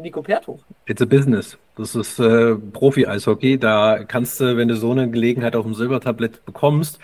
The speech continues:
Speaker 2: und es bezahlbar und machbar ist, dann musst du das tun. Weil wenn du letztes Jahr Eishockey geschaut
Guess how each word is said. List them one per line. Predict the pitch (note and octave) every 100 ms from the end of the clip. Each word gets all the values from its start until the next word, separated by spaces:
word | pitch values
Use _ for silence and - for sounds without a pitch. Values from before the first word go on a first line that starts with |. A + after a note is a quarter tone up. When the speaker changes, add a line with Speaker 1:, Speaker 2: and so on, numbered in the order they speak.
| - - - _
Speaker 2:
und | A#2+
es | A2+
bezahlbar | B2+ - B2+ C3+ C3+ A#2 A2+
und | A2
machbar | B2 C#3+ A#2 G#2
ist, | A#2+ C#3 - - - -
dann | A2
musst | A#2+ -
du | C#3
das | -
tun. | - E3+ C3+ G2 - _ _ _
Weil | G#2
wenn | A2+
du | A#2
letztes | B2 B2+ C#3
Jahr | B2+
Eishockey | A2+ A#2+ C#3 A2+
geschaut | G#2+ A2 D#3 E3+